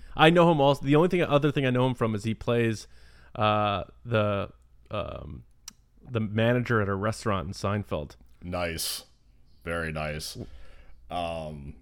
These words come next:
Speaker 2: anyway, we
Speaker 1: But anyway.
Speaker 2: <laughs> yeah, if anybody else wants to weigh in on how much they love MacGyver, you know, Twitter, at Just the Movies, Instagram, Just Like the Movies Pod. You know, those are the two,
Speaker 1: Right.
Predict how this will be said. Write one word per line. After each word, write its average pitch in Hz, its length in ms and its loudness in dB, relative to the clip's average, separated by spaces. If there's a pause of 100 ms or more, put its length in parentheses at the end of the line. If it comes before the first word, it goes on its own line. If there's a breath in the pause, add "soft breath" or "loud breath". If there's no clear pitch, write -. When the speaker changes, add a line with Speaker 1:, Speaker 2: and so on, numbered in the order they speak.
Speaker 2:
anyway, 98 380 4
we 98 140 2
Speaker 1:
But 113 100 6
anyway. 101 440 2
Speaker 2:
<laughs> - 60 -6
yeah, 131 320 8
if 110 80 2
anybody 117 420 6
else 101 220 4
wants 101 220 2
to 98 80 -4
weigh 95 260 2
in 92 120 2
on 87 80 -2
how 90 100 0
much 87 160 -2
they 87 80 -4
love 85 180 -2
MacGyver, 82 460 -2
you 82 80 -4
know, 80 240 -4
Twitter, 78 380 -6 (260)
at 69 140 -10
Just 73 200 -12
the 69 40 -16
Movies, 71 440 -12 (520)
Instagram, 76 600 -6
Just 78 220 -10
Like 73 100 -10
the 76 60 -12
Movies 69 220 -10
Pod. 67 340 -10 (340)
You 64 80 -12
know, 60 120 -12
those 69 160 -10
are 71 40 -10
the 71 80 -10
two, - 160 -8
Speaker 1:
Right. 71 100 -10